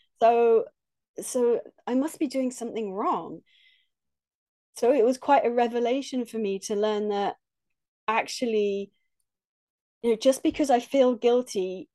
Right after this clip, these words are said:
like, that shouldn't be, I shouldn't be led around by that emotion.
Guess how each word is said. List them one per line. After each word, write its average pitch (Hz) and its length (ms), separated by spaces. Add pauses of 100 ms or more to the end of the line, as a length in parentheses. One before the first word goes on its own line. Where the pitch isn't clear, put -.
like, - 200 (600)
that - 180
shouldn't 269 480
be, 220 500 (720)
I 226 60
shouldn't 285 420
be 233 140
led 233 260
around 214 540
by 180 160
that 190 240
emotion. 185 640